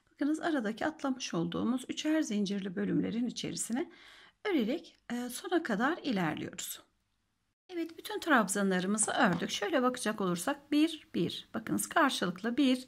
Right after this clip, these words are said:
iki, üç, dört, beş, altı, yedi. Yedi tane trabzan grubumuz. Bir, iki, üç, dört, beş, altı tane de kutucuğumuz var. Şimdi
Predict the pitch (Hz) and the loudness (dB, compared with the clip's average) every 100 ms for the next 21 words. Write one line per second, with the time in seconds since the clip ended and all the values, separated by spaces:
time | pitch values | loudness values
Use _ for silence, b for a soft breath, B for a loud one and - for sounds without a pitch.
0 | - 226 - 220 - 220 220 220 - - | -6 -6 -2 -2 -2 0 0 -2 -6 -4
1 | 175 170 190 202 220 220 - 185 208 226 | -6 0 2 4 2 -4 -4 0 2 2
2 | 220 - 214 202 202 392 330 240 170 165 | -2 0 4 4 2 -2 4 4 2 -2
3 | B B B 381 381 339 226 196 196 190 | B B B -4 -2 4 4 4 2 2
4 | 180 175 190 185 170 160 196 277 - 339 | 2 2 2 2 2 0 0 0 0 0
5 | 330 - 226 220 240 247 240 226 - 208 | 0 -2 -4 -2 -4 0 0 0 -2 2
6 | 220 220 233 202 208 262 - - 339 311 | 4 4 0 -2 0 2 0 2 2 4
7 | 302 202 170 175 - - 320 180 170 180 | -2 0 2 0 -4 -8 -6 -2 0 2
8 | 294 339 - - - B B B B - | 2 0 -2 -2 -4 B B B B -6
9 | 330 | -4